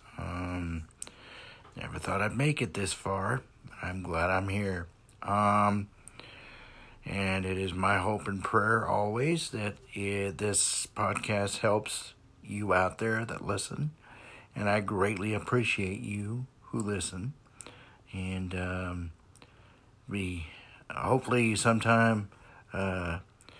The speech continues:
somebody, some of you out there can let me know,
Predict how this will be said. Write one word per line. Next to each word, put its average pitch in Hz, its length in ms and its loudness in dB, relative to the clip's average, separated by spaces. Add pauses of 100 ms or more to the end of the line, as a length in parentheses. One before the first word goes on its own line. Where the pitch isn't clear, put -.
(1400)
somebody, 107 760 6
some 139 240 6
of 117 120 4
you 117 200 4
out 101 220 6
there 101 240 2
can 92 220 -6
let 104 160 -6
me 104 160 -6
know, 98 480 0